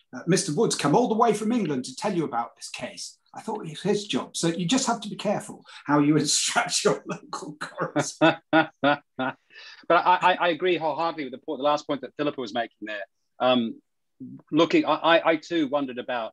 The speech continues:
Speaker 2: using virtual hearings as a way to get around some of these i-, concerns, but I think, uh, there's a serious risk,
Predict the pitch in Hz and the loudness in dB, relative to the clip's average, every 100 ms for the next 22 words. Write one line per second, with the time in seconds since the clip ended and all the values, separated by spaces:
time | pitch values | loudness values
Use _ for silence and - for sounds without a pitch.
0 | - 131 117 117 107 101 _ _ _ - | -8 -6 -4 -4 -6 -8 _ _ _ -2
1 | 131 131 - 123 123 120 117 110 117 120 | 4 4 2 -2 0 0 0 -4 0 2
2 | 120 131 120 117 123 123 - 123 110 110 | 2 0 0 2 4 2 0 -4 -4 -4
3 | 113 - - 110 143 127 113 - 131 156 | -6 -6 -6 0 4 4 2 4 4 4
4 | 139 - _ _ _ _ _ 135 - 120 | 2 2 _ _ _ _ _ -2 -2 -4
5 | 131 139 147 - 175 143 151 143 - - | 2 4 4 4 4 4 2 -2 -2 -12